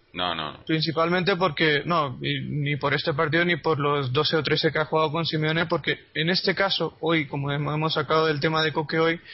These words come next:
Speaker 2: pues hoy el partido no le interesaba, o sea, no, no era un partido del que podíamos esperar muchas cosas de Coque. ¿Y por qué lo digo? Porque el partido se jugaba a un ritmo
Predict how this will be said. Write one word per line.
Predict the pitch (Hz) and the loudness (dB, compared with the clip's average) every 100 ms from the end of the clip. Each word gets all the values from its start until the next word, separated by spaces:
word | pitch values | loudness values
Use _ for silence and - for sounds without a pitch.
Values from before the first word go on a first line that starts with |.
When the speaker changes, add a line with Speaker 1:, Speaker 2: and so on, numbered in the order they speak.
| - - | -14 -2
Speaker 2:
pues | 151 | 2
hoy | 160 180 | 4 4
el | 175 | 2
partido | 170 135 170 | 0 2 2
no | 175 175 | 4 2
le | 170 | 2
interesaba, | 147 151 - 156 143 | 2 0 0 0 0
o | |
sea, | 160 | 0
no, | 156 170 165 | 2 2 2
no | 170 180 | 2 4
era | 185 | 2
un | 185 165 | 2 0
partido | 170 156 170 180 190 - - - | 0 2 2 2 -2 -16 -16 -4
del | 151 143 | 0 0
que | 156 | 0
podíamos | 139 151 156 170 170 | 0 0 2 2 0
esperar | 165 - 160 165 | -2 0 0 0
muchas | 170 160 165 | -2 -2 -4
cosas | - 156 160 | -4 -2 0
de | 139 | -2
Coque. | 139 143 147 143 _ - | -4 -6 -8 -12 _ -14
¿Y | 143 | -6
por | 151 147 | -4 0
qué | |
lo | 165 | 2
digo? | 170 175 165 | 2 2 0
Porque | 151 147 | -2 -4
el | 147 | -2
partido | 143 139 | -2 0
se | 160 165 | -2 0
jugaba | 160 160 | 0 0
a | |
un | 165 | 0
ritmo | 156 175 170 170 | 0 0 -2 -4